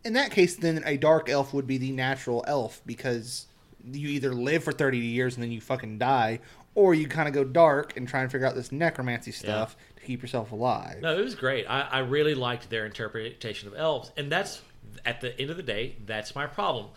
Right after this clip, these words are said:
Speaker 2: Now, yes, after a certain point, is it really an elf anymore? You know, you've, you've changed so much about it. Is it really an elf? But, God, like, y-,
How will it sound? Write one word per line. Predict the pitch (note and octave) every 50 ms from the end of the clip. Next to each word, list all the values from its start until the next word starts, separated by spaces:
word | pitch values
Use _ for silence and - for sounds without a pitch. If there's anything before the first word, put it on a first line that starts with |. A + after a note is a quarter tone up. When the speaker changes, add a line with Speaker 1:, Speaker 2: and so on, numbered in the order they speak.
| - - - - -
Speaker 2:
Now, | F3+ F#3
yes, | F#3 E3+ G3 G3+ F#3+ F3+ E3 -
after | - - F#3 F3+ F#3 F3+
a |
certain | - - F#3+ F3+ D#3+ C3+
point, | B2+ - - F#3 E3 C#3+ B2+ B2+ - -
is | C3 C3+ A2
it | A#2+ A#2+ - G#2
really | G2 G#2 G#2+ G#2+ A2 A2+ A2+ A2
an | G#2 G#2
elf | G2+ F#2+ G2 A2+ A2+ - C3+
anymore? | B2+ C#3 D3 D3+ D#3 F3 F3 G3 G#3+ A3+ A#3+ G3+ D#3
You | A#2+ A2+
know, | A2+ A2
you've, | G#2+ G#2 G#2 G#2+ B2+
you've | D3+ B2 G#2 G2 -
changed | - - G2+ G2+ A2 A2+ A#2 A#2 -
so | - - B2 A#2
much | A2 A#2 A2 - A2+
about | G#2 B2 D#3 E3 D3+
it. | D3 B2+
Is | B2 A2+ A#2+
it | B2 F#2+ F2 E2 F#2
really | G#2+ G#2+ G#2+ G#2+ A2 A#2 A#2
an | G#2+ F#2+
elf? | F2 E2+ F#2+ C#3 G#3 C#4+ - - - - - - - - - - -
But, | - A#3+ B3+ G#3 - - - - - - - - - - - - - - - - - - - -
God, | G#3+ A#3+ C4 C4 B3+ A3 D#3+ D3+
like, | D3 D3 C#3 C3 C3 - - - _ _ - - _ - - - - - - - - - - -
y-, | G#3+ A3